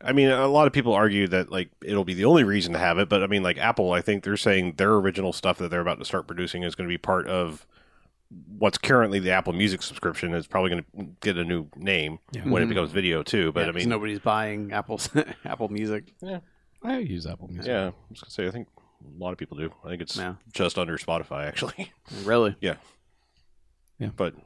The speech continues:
Speaker 3: So getting Taylor does, man.
Speaker 2: I use it.
Speaker 1: Yeah. But, I mean, I'm just saying, like, you know,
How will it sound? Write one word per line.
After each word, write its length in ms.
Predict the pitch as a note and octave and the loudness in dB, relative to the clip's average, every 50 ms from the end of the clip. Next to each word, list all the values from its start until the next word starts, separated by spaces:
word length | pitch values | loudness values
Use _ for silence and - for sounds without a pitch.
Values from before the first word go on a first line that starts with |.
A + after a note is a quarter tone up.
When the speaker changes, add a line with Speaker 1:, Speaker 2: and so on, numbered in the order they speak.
| - | -10
Speaker 3:
So 100 | - - | -8 0
getting 240 | B2+ - - D3 C3+ | 2 4 4 6 6
Taylor 380 | - C#3+ C#3+ D3+ C#3+ C#3 B2 A2+ | 6 6 8 8 10 10 8 8
does, 340 | A2 A#2 A2+ A2 A2 G#2 | 6 6 4 4 2 -2
man. 380 | - A2 G#2 G#2+ A2 A2 G#2+ G#2+ _ _ - | -2 -2 -2 -2 -4 -6 -8 -10 _ _ 0
Speaker 2:
I 140 | - A#2 B2+ | 2 2 4
use 360 | C#3 C3+ A#2 G#2+ G#2 G2 G#2 | 4 4 2 2 2 2 0
it. 160 | A#2+ C#3 - _ _ _ _ _ _ _ - | -2 -2 -4 _ _ _ _ _ _ _ -8
Speaker 1:
Yeah. 160 | G2 D#2+ D#2+ - - _ _ _ _ _ _ _ _ _ _ _ _ _ | -6 -6 -6 -8 -14 _ _ _ _ _ _ _ _ _ _ _ _ _
But, 120 | - C3+ | 4 6
I 20 | C#3 | 8
mean, 160 | C#3 C3 B2+ | 8 8 8
I'm 120 | B2+ A#2+ A#2+ | 6 6 4
just 100 | A2 - | 4 4
saying, 180 | - B2 A2+ G2 | 6 6 6 6
like, 220 | G2 F#2+ F2 - | 4 2 2 0
you 60 | G#2+ | 2
know, 240 | G2 F2+ F2+ F2+ C2+ | 2 4 4 2 0